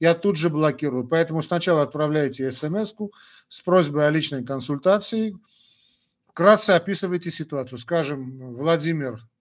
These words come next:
Орджоникид-, э, ну, я не знаю, там, Новосибирск, сорок два года, гипертония. Или там Мария, э, не знаю, там, э, там Париж, да, просьба, значит, хочу похудеть. Вот при-, приблизительно так, что-то такое,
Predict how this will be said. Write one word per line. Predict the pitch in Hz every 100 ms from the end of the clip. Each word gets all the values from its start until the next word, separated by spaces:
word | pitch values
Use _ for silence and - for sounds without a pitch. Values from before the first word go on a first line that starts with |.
| _
Орджоникид-, | 135 135 147 156 156 214 196
э, | 160 143
ну, | 139
я | 135
не | 113
знаю, | 117 107
там, | - 107 104 _ _ _ _
Новосибирск, | 151 165 165 196 220 240 - - - _
сорок | - 180 165
два | 147 151
года, | 160 220 220 220
гипертония. | 175 143 160 175 - 143 127 107 107 _ _ _ _ 160
Или | 160
там | 160 160 151
Мария, | 139 156 160 170 151 135 120
э, | 113 - - - 117 117 113 113 110 117 117 113 117
не | 113
знаю, | 113 107 _
там, | _ _ _ _ _ - - - _ _ _
э, | 113 107
там | 120 113
Париж, | 113 143 214 247 - - _ _
да, | 131 190 226 220
просьба, | 160 170 220 180
значит, | 165 156 - 147
хочу | - 139 214
похудеть. | 202 151 147 120 117 113
Вот | 175 226
при-, | - 160
приблизительно | 165 160 214 180
так, | 160 147
что-то | - 165 147
такое, | 127 120 101